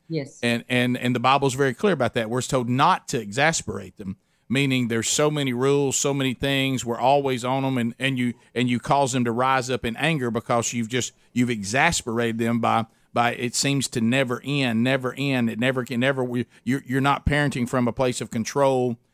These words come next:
Speaker 2: and, and under the authority of God. You're parenting from a place of anger,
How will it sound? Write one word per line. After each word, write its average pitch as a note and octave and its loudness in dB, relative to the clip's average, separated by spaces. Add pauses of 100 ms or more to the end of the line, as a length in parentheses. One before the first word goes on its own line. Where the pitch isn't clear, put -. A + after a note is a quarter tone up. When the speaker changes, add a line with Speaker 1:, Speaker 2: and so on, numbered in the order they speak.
(220)
Speaker 2:
and, A#2 -2
and B2 -2
under C3 0
the A#2+ 0
authority A2+ 0
of G#2+ -6
God. C3 2
You're C3+ -2
parenting A#2 -2
from A#2 -4
a G#2 -4
place A#2 -2
of G#2+ -12
anger, B2+ 0